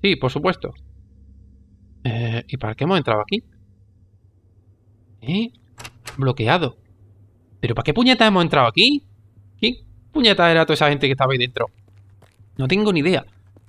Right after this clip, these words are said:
Madre mía, pues vámonos pa'l tren. Que yo no sé si vamos a poder arrancar, porque no tenemos el código bloqueador. Pues esto es una parada normal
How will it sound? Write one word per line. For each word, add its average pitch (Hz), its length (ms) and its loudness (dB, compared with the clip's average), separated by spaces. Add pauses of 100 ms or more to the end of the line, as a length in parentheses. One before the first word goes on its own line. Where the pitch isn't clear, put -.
(120)
Madre 196 220 0
mía, 175 180 0
pues 131 80 0
vámonos 214 240 2
pa'l 143 200 0
tren. 190 280 0 (440)
Que 123 80 -4
yo 113 80 -4
no 151 80 -2
sé 202 100 -4
si 214 60 -2
vamos 190 300 4
a 139 40 -6
poder 131 180 4
arrancar, 127 380 0
porque 127 160 -10
no 135 80 -10
tenemos 196 280 -2
el 143 80 -4
código 131 340 -2
bloqueador. 123 480 -2 (800)
Pues 131 120 -2
esto 139 120 -2
es 135 40 2
una 135 140 2
parada 127 300 2
normal 127 500 2